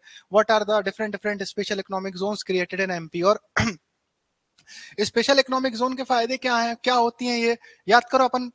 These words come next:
बहुत बार इसको discuss कर चुके हैं और काफी detail में भी हम इसको पढ़ चुके हैं,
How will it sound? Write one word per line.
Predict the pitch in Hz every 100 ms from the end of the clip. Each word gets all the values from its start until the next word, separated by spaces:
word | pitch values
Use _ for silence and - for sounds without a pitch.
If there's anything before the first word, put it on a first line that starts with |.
| _
बहुत | 180 185 247 247
बार | 254
इसको | 254 -
discuss | 233 202 226
कर | - 208
चुके | 165 139
हैं | 139 -
और | 214 240
काफी | 240 240 269
detail | 233 247 247
में | 247
भी | 233
हम | 233
इसको | 220 -
पढ़ | 240 185
चुके | 160 151
हैं, | 147